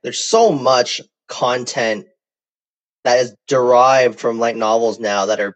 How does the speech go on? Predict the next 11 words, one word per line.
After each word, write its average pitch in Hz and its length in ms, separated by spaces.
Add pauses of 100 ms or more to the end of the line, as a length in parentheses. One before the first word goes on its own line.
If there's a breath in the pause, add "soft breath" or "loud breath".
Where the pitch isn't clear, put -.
being 135 320
adapted 104 800 (400)
into 107 340
anime 95 580
that 95 280 (320)
naturally 120 920 (520)
fans 135 320
will 127 80
be 120 100
curious 131 720 (100)
as 113 200